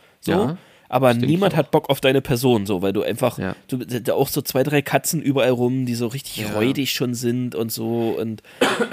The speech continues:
Speaker 1: du, bei dir ist auch immer so eine, da war immer so eine Katzen, äh, äh, so ein, äh, äh, so ein, äh, Katzenfutterdose ist immer offen neben deinem Spinnrad oder ab und zu mal so ein, so ein Holzlöffel nimmst, so.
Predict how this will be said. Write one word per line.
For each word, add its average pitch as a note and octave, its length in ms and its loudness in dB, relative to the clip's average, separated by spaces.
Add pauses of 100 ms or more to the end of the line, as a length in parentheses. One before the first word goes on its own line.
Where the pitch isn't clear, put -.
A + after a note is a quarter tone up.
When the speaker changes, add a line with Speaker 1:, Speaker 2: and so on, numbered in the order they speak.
(120)
Speaker 1:
du, B2 180 4
bei A#2+ 160 6
dir C3+ 160 8
ist C#3+ 100 4
auch D3+ 120 4
immer D#3+ 160 6
so D#3 80 4
eine, C#3+ 180 6
da A#2+ 120 2
war C3 120 4
immer C#3+ 180 2
so B2+ 80 -4
eine A#2+ 140 0
Katzen, E3 580 -4
äh, - 60 -10
äh, G#2+ 480 -2
so A#2+ 100 -6
ein, F#2+ 260 -8 (120)
äh, G#2+ 240 -2 (320)
äh, - 20 -2
so G2+ 180 -2
ein, G2+ 200 -8
äh, F#2+ 260 -6
Katzenfutterdose D3+ 880 0
ist - 140 0
immer D3 200 2
offen C#3+ 220 0
neben C#3 180 2
deinem C#3+ 140 2
Spinnrad D3+ 480 2 (460)
oder B2 160 8
ab C3+ 120 2
und C#3+ 140 4
zu D#3 100 2
mal C#3+ 140 6
so B2+ 140 2
ein, A#2+ 140 -2
so A#2+ 100 -2
ein A2+ 100 -6
Holzlöffel C#3 540 2
nimmst, F#3+ 340 2
so. A#3+ 240 4